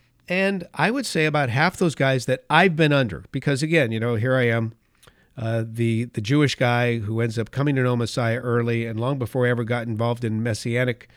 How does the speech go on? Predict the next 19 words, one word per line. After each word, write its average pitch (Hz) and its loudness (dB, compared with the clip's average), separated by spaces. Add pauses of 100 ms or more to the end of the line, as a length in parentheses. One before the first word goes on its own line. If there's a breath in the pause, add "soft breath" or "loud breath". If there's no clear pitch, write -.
(320 soft breath)
uh, 113 -6
Judaism, 120 -2 (280 soft breath)
I 90 -6
was 107 -4
going 135 2
to 160 0
churches. - -4 (600)
So 156 -8
I've, 175 -4 (220)
I've, 160 -8 (100)
and, 143 0
and 139 0
I've 131 2
been 143 2
involved 160 2
in 175 0
church 202 -2
leadership. 214 -2 (2500 soft breath)
Um, 147 0